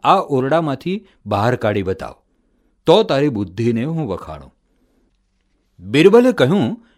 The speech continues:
"એમ નહીં, પણ તમે જો ઓરડાની બહાર હો, તો આરામથી તમને અડ્યા વિના અંદર લાવી શકું." અકબરે આશ્ચર્યથી પૂછ્યું, "એમ?" બિરબલે કહ્યું, "હા."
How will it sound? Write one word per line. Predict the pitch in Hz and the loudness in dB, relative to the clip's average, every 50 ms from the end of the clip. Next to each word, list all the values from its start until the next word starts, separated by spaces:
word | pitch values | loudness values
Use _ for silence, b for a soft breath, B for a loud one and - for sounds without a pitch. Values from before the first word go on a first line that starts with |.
| b b _ - | b b _ 0
"એમ | 113 131 185 214 | 2 2 4 4
નહીં, | 202 175 139 98 76 - _ _ _ _ _ _ _ _ _ _ _ _ _ _ _ _ - | 4 4 2 0 -2 -6 _ _ _ _ _ _ _ _ _ _ _ _ _ _ _ _ -4
પણ | 233 240 | -2 -2
તમે | 233 - - 120 127 185 233 | 0 0 2 2 4 4 4
જો | 233 214 247 | 4 4 4
ઓરડાની | 196 147 143 143 160 180 202 214 226 | 4 4 4 2 2 2 2 0 0
બહાર | 202 135 95 92 107 151 196 233 | 0 -2 -2 -2 0 2 2 2
હો, | 214 160 165 175 160 120 117 | 0 0 -2 0 0 0 0
તો | 156 - 208 | 0 -2 -2
આરામથી | 156 117 113 110 110 110 135 170 202 220 214 - - 147 165 202 | 0 4 4 4 6 6 4 4 2 0 -4 -4 -4 -4 -4 -4
તમને | 202 190 135 120 127 139 170 | -4 -4 -4 -4 -2 -2 -4
અડ્યા | - - 107 104 123 151 185 | -4 -4 -4 -4 -2 0 0
વિના | 180 143 113 110 123 180 202 b b b b b _ - | -2 -2 -4 -4 -6 -8 -8 b b b b b _ -8
અંદર | 98 95 98 113 151 185 | -6 -2 -2 0 0 0
લાવી | 202 226 240 262 | 0 -2 -2 -4
શકું." | 247 - 107 90 - 78 69 _ _ _ _ _ _ _ _ _ _ _ _ _ _ _ _ _ _ _ _ _ _ _ _ - | -6 -8 -10 -12 -14 -16 -20 _ _ _ _ _ _ _ _ _ _ _ _ _ _ _ _ _ _ _ _ _ _ _ _ -14
અકબરે | 90 - - 139 160 190 190 | -14 -10 -6 -4 -2 -2 -2
આશ્ચર્યથી | 123 85 - - - - 196 196 175 - - | -4 -4 -8 -6 -4 -2 -2 -2 -2 -4 -8
પૂછ્યું, | 92 - 90 - - 90 90 | -8 -8 -10 -12 -10 -8 -6
"એમ?" | 101 160 - - _ _ _ _ _ _ _ _ _ _ _ _ _ _ _ _ _ | -4 -4 -6 -6 _ _ _ _ _ _ _ _ _ _ _ _ _ _ _ _ _
બિરબલે | - 87 82 82 90 90 90 87 | -8 -8 -6 -6 -8 -8 -10 -10
કહ્યું, | - 87 87 87 | -10 -10 -10 -10
"હા." | 87 101 135 180 208 208 | -8 -6 -6 -6 -6 -10